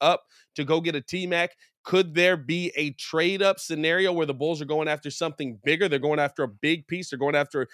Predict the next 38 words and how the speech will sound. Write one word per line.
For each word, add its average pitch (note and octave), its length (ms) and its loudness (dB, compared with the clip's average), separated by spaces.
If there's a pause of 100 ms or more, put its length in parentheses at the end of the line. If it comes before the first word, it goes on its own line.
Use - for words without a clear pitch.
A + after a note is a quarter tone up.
(200)
a, C#3+ 100 0 (160)
a C#3 100 2
piece F3 320 -8
that D#3+ 120 -6
they D#3 120 -4
feel E3 180 -2
like D3+ 160 0
could D3+ 140 -8
be C#3+ 80 -4
a A#2+ 80 -8
starter D#3+ 440 -2
in D3+ 100 -4
the D3+ 120 -2
N D3 80 -2
B C#3+ 120 -4
A C3 100 -2
right C3+ 280 -2
now. D3+ 340 0 (180)
How G3+ 160 6
many F#3 160 0
spaces E3+ 480 -4
do C#3 100 -8
you C#3+ 100 -6
gotta C#3 220 0
move C#3+ 240 -6
up D3 200 -4
to A#2+ 80 -20
get E3+ 360 0
that? G3 240 2 (260)
Or A#3 360 8
do G#3 80 -2
you G#3+ 180 -4
feel G#3+ 240 2
like G3 220 4
there's F3 220 6
a D#3 80 2
sleeper F3 500 -2
here D3+ 420 0